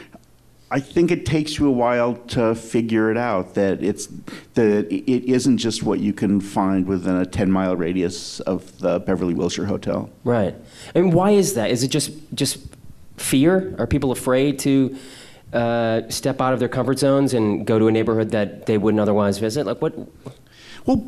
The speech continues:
Speaker 1: partially it's that. Partially it's inconvenience, right? I mean, you could drive
Speaker 2: Right.
Speaker 1: a hundred miles in one direction and essentially still be in Los Angeles. I mean, it might be called Fountain Valley or something, but it'll still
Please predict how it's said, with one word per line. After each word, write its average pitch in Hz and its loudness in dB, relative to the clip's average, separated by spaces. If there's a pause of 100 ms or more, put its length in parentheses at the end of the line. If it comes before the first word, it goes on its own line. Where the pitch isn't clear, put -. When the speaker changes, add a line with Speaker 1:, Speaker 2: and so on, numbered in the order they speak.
Speaker 1:
partially 226 2
it's - -2
that. 107 -2
Partially 165 0
it's 147 -4
inconvenience, 160 0
right? 120 2
I 123 0
mean, 127 2
you 147 2
could 143 -2
drive 123 0
Speaker 2:
Right. 107 2
Speaker 1:
a 95 0
hundred 160 2
miles 131 2
in 113 2
one 127 2
direction 110 0
and 98 2
essentially 98 -2
still 101 0
be 95 2
in 92 0 (300)
Los 95 0
Angeles. 90 -2
I 117 2
mean, 107 2
it 101 0
might 98 0
be 101 -2
called - -2
Fountain - -2
Valley 87 0
or 98 -2
something, - -4
but - -2
it'll 95 -2
still 90 -2